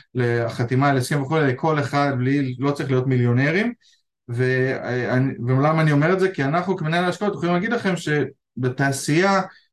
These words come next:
שאם אתה עושה אותה כהלכה, אתה יכול, אה, להקים עסק נהדר, ואני לא עושה את זה להגיד כפרסומת עבור עצמנו, אלא כפרסומת לחברות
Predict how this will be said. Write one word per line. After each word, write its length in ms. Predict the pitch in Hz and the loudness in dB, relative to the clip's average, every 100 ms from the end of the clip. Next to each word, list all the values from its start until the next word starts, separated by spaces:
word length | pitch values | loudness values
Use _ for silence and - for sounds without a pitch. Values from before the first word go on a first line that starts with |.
| _ | _
שאם 240 | - 135 143 | -6 -2 -2
אתה 140 | 147 | 0
עושה 220 | 131 123 | -2 2
אותה 240 | 190 190 160 | 2 2 -2
כהלכה, 720 | - 135 135 131 220 220 160 | 0 0 0 0 0 2 0
אתה 220 | - 131 | -2 -2
יכול, 500 | 127 - 147 147 143 | -2 -2 -2 0 0
אה, 120 | 135 127 | 0 2
להקים 640 | 123 117 - 143 143 135 - _ _ _ _ | 0 0 -2 0 0 -2 -8 _ _ _ _
עסק 380 | 143 160 175 - | -2 0 -2 0
נהדר, 540 | 135 127 127 123 120 104 - - - _ | 2 4 2 2 0 -2 -6 -18 -20 _
ואני 140 | 120 120 | -2 0
לא 60 | |
עושה 200 | 170 165 | 2 0
את 80 | 156 | 0
זה 80 | 147 | 0
להגיד 320 | 139 135 135 | 0 -2 -4
כפרסומת 580 | 123 143 120 156 151 147 | -4 -2 -2 0 0 2
עבור 260 | 131 143 139 | 2 2 0
עצמנו, 340 | 180 190 151 | 2 2 2
אלא 100 | 139 | 0
כפרסומת 640 | 131 131 156 131 196 214 208 | -2 -4 -4 -2 2 2 2
לחברות 600 | 170 123 151 151 202 - | 0 0 0 2 0 -2